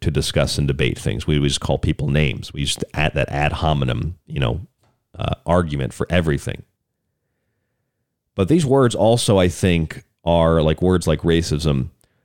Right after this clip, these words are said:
It, it, it's almost like a, an obsessive compulsiveness.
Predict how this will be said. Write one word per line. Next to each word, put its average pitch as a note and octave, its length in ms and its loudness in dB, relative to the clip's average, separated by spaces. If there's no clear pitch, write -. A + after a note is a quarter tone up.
It, F2+ 160 2
it, F#2+ 200 2
it's G2 160 2
almost D3 320 2
like F#2 160 2
a, E2 140 0
an E2+ 160 0
obsessive - 640 0
compulsiveness. - 1080 -4